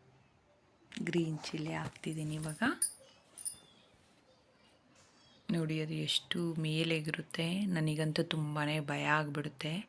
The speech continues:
ನಾನು ಹಾಕ್ಬಿಟ್ಟು ಬೇಗ ಈ ಕಡೆ ಓಡ್ ಬಂದ್ಬಿಡ್ತೀನಿ. ಇವಾಗ ನಾನು ಜಿಂಜರ್ ಗಾರ್ಲಿಕ್ ಪೇಸ್ಟ್ ಕೂಡ ಆ್ಯಡ್ ಮಾಡ್ಬಿಟ್ಟು ಮುಚ್ಚಳ ಹಾಕ್ಬಿಡ್ತೀನಿ. ಮುಚ್ಚಳ ಹಾಕ್ಬಿಟ್ರೆ ಅದು ಚೆನ್ನಾಗಿ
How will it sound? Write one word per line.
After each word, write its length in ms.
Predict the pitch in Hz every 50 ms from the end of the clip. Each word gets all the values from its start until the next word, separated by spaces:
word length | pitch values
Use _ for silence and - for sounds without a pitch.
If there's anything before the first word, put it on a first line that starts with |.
| - - - - - - - - - - -
ನಾನು 200 | 165 151 143 143
ಹಾಕ್ಬಿಟ್ಟು 500 | 143 - 156 156 - 170 165 160 - 170
ಬೇಗ 320 | 156 156 151 147 147 -
ಈ 140 | 170 160 151
ಕಡೆ 360 | - - - - - 170 170 170 160 156 156 - - - -
ಓಡ್ 220 | 151 156 156 156 - -
ಬಂದ್ಬಿಡ್ತೀನಿ. 840 | 151 151 147 147 147 147 143 - - - 156 143 147 156 202 247 247 - - - - - - - - - - - - - - - - - - - 214
ಇವಾಗ 280 | 175 170 180 170 165 - - 214 220 240 302 392 - - - - - - - - -
ನಾನು 240 | 190 185 180 170 165
ಜಿಂಜರ್ 420 | 160 165 160 170 156 170 175 170
ಗಾರ್ಲಿಕ್ 460 | 160 160 165 156 151 156 160 156 - -
ಪೇಸ್ಟ್ 300 | - 156 156 160 - -
ಕೂಡ 200 | - - 160 151
ಆ್ಯಡ್ 800 | 151 147 151 147 151 151 - 165 170 165 160 147 165 170 175 175
ಮಾಡ್ಬಿಟ್ಟು 540 | 147 147 147 - - - 156 - - - - - - - - - - - - - - - - - - - - - - - - - - - - 180
ಮುಚ್ಚಳ 400 | 180 165 - - - - 170 165
ಹಾಕ್ಬಿಡ್ತೀನಿ. 1200 | 165 156 156 151 156 156 - - - - 160 156 151 - - - - 151 160 185 233 294 285 - - - - - - - - - - -
ಮುಚ್ಚಳ 340 | 180 175 165 - - - -
ಹಾಕ್ಬಿಟ್ರೆ 480 | 180 175 165 - 175 160 160 160 - 185
ಅದು 140 | 180 175 165
ಚೆನ್ನಾಗಿ 460 | - - 165 165 165 160 160 160